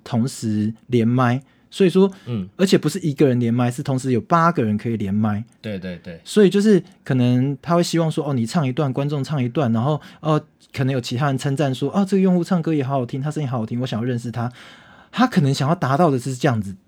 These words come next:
Speaker 1: 的一个效果。然后我当下我想说，哇靠！我这辈子当歌手以来第一次因为唱得太好被人家嫌弃。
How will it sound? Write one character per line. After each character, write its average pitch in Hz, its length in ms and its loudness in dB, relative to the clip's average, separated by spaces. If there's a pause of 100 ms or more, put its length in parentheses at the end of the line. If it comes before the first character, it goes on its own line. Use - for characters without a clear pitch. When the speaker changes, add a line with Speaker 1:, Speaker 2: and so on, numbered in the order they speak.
(100)
Speaker 1:
的 123 100 0
一 123 60 0
个 127 80 0
效 127 180 0
果。 92 180 -8 (280)
然 208 120 8
后 262 60 8
我 175 60 8
当 226 200 6
下 214 140 6
我 185 80 6
想 147 100 2
说， 180 160 2 (440)
哇 220 160 6
靠！ - 240 0
我 110 180 -2
这 220 180 0
辈 202 220 4
子 123 340 -2
当 190 220 4
歌 175 240 4
手 123 240 0
以 107 60 0
来 104 120 -2
第 190 300 -4
一 190 180 2
次 180 360 -2
因 170 120 0
为 170 80 4
唱 156 240 -2
得 131 80 0
太 151 240 -2
好 113 200 -4
被 151 100 -2
人 120 140 0
家 139 120 0
嫌 110 300 -2
弃。 110 300 -6